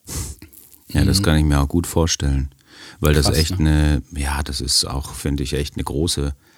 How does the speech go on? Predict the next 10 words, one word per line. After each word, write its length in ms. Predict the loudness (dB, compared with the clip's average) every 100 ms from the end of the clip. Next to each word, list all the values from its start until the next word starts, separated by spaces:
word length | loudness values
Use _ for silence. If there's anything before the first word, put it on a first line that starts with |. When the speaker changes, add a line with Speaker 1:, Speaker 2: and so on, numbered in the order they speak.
| _ _ _
Speaker 1:
Verantwortung, 960 | -4 2 2 2 -2 -2 -4 -4 -4 -4
ne? 240 | -4 -4 -8 _ _ _ _ _
Speaker 2:
Mhm. 520 | 0 0 2 0 -2 -6 _ -4
Speaker 1:
Und, 360 | 0 0 -2 -2
äh, 160 | -2 -2 -8 -18 _ -20 -14
dass 340 | -2 0 2
man 120 | 4
dann 160 | 4 2
auch, 680 | 4 4 4 0 0 2 4
ähm, 360 | 4 2 0